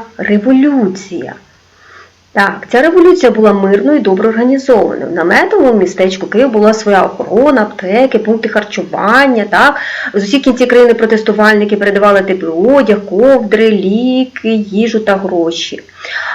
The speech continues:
Е, проводилися мітинги на підтримку Віктора Ющенка. Враховуючи складну політичну ситуацію та велику кількість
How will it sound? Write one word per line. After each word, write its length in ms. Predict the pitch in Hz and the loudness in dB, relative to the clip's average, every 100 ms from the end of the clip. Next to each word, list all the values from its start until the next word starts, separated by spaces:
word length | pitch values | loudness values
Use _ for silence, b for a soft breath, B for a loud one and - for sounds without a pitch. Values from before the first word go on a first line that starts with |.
| B | B
Е, 520 | 190 185 190 185 185 185 | -2 0 2 4 2 2
проводилися 600 | 202 208 254 240 226 214 | 0 2 4 4 4 2
мітинги 460 | 208 302 294 277 | 2 2 0 0
на 80 | 240 | 0
підтримку 540 | 196 180 196 220 254 233 | 0 -2 0 0 0 -2
Віктора 440 | 185 185 208 208 202 | -4 -4 -2 -2 -2
Ющенка. 520 | 208 202 - - - | -2 -2 -4 -10 -12
Враховуючи 520 | - 214 381 359 - 226 | -6 0 2 2 0 -4
складну 320 | - 214 220 | 0 0 0
політичну 560 | - 190 185 196 - | -2 -2 -2 -4 -6
ситуацію 600 | 170 220 339 392 427 427 220 | -8 -4 0 2 2 0 -4
та 80 | |
велику 280 | 214 226 226 | 0 0 0
кількість 460 | 208 220 202 190 | -2 -2 -2 -6